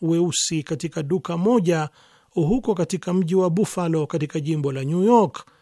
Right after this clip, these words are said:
na kuwaua watu wasiopungua kumi. Siku ya Jumanne, vyombo vya habari vya Marekani viliripoti ufyatuaji risasi uliotokea katika shule moja huko Uvalde, Texas. Waliofariki katika ufyatuaji huo ni watu ishirini na mbili,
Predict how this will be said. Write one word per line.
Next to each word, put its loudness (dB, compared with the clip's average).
na -6
kuwaua 2
watu 0
wasiopungua -4
kumi. -10
Siku 2
ya 6
Jumanne, 2
vyombo 0
vya -2
habari -4
vya -2
Marekani -2
viliripoti -2
ufyatuaji -6
risasi -4
uliotokea -2
katika -2
shule -4
moja 0
huko 0
Uvalde, 0
Texas. -4
Waliofariki 4
katika -2
ufyatuaji -4
huo 0
ni -2
watu -4
ishirini -4
na -2
mbili, -2